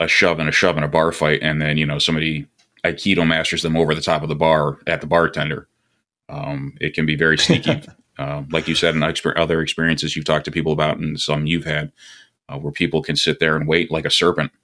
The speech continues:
Speaker 1: and wait till you're not paying attention and strike with that surprise,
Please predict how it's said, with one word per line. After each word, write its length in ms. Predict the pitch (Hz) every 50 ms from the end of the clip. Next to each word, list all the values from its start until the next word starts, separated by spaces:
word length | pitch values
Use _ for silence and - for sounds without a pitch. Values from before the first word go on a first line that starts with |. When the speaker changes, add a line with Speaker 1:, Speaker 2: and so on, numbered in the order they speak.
| _ _ _ _ _ _ -
Speaker 1:
and 500 | 73 71 71 71 73 73 71 73 76 76
wait 240 | 78 82 80 - -
till 100 | - 82
you're 120 | 78 78
not 160 | 80 78 -
paying 160 | 80 78 76
attention 560 | 76 73 80 80 80 - - 80 78 73 65 -
and 320 | 76 76 76 76 73 73
strike 480 | - - - - - 82 82 80 78 - - - _ _ _ _ _ _ _ -
with 120 | 80 80
that 120 | 78 78 76
surprise, 640 | - 78 71 80 80 82 82 80 76 - - -